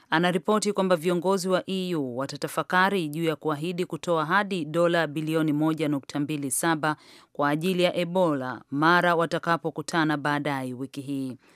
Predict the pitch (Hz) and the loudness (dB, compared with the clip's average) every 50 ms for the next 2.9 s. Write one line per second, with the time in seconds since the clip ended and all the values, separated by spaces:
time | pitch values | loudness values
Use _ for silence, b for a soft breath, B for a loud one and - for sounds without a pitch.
0 | b b b b b b b 139 143 - - 156 151 143 - 165 - 160 151 143 | b b b b b b b -6 -6 -2 -2 -2 -2 0 -2 -4 -2 0 -2 -2
1 | 131 147 - - 190 180 - - 180 170 170 - - 175 170 165 165 156 - 175 | -2 -4 -6 -6 -4 -2 -2 -2 -2 -2 -4 -4 -4 -2 -2 -2 0 -2 -2 -2
2 | 151 131 135 135 139 135 - - 123 123 - 151 135 143 135 135 123 117 | -2 -2 -2 -4 -6 -8 -10 -10 -10 -10 -10 -12 -10 -10 -10 -10 -10 -14